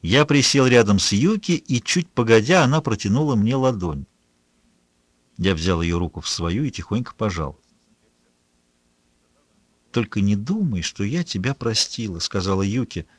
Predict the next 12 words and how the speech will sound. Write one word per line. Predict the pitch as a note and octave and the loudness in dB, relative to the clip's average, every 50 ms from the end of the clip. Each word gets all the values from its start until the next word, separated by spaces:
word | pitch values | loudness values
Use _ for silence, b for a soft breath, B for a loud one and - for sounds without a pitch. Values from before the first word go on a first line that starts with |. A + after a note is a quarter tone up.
| _ _ _ _ _ _ _ _ _ _ _ _ _ _ _ _ _ _ _ - | _ _ _ _ _ _ _ _ _ _ _ _ _ _ _ _ _ _ _ -6
«Для | F2+ G2 G#2+ A#2 | -4 -2 0 2
начала | B2 B2+ A#2+ - - G3+ F#3+ D#3+ | 2 2 2 2 2 4 4 4
нужно | C3+ C3+ B2+ A#2+ A#2+ | 2 2 0 -2 -4
хотя | - - B2 - D3+ C3 | -4 -4 0 0 0 -2
бы | - | 0
помириться, | - C3 B2+ C3+ D3 F3+ G#3 G#3 - - - | -2 0 0 2 0 0 -2 -2 -4 -6 -4
потом | - G#2+ G#2+ D3 C#3+ | -4 -2 -2 -2 -2
посмотрим». | C3+ C3 A#2+ - D3+ D#3 D3+ - F#2+ E2+ F#2 _ _ _ _ _ _ _ _ _ _ _ _ _ _ _ | -2 -2 -2 0 -2 -4 -4 -6 -10 -12 -12 _ _ _ _ _ _ _ _ _ _ _ _ _ _ _
«Ты | - B2+ | -2 0
сделал | A2 G2+ C#3 D#3+ D#3 D3 D3+ | 0 2 2 2 2 2 0
ужасную | E3 D#3 C#3 C#3+ D#3 D3 B2 - - - G2+ G2+ G2+ | 0 0 0 2 2 2 2 2 0 0 0 0 0
гадость | G2+ A#2 D#3+ G#3 A#3 G#3 D#3 A2 F#2+ - - - - | 0 2 2 4 4 2 2 -2 -4 -6 -8 -8 -12